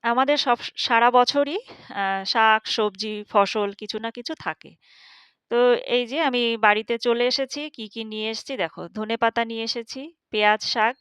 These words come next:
সেগুলো নিয়ে এসেছি, আর ডাঁটা নিয়ে এসেছি, লাল শাকটা নিয়ে এসেছি, আর নিয়ে এসেছি জলপাই। বড় একটা জলপাই গাছ আছে, তো মাঝে মধ্যে যখন,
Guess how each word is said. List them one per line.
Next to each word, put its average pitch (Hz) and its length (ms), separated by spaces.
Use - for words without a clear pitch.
সেগুলো 214 480
নিয়ে 226 240
এসেছি, 226 380
আর 185 360
ডাঁটা 208 340
নিয়ে 226 180
এসেছি, 214 280
লাল 202 240
শাকটা 220 420
নিয়ে 220 180
এসেছি, 220 380
আর 190 260
নিয়ে 214 260
এসেছি 240 360
জলপাই। 185 520
বড় 214 300
একটা 233 200
জলপাই 202 460
গাছ 202 240
আছে, 208 260
তো 190 220
মাঝে 196 280
মধ্যে 220 300
যখন, 214 380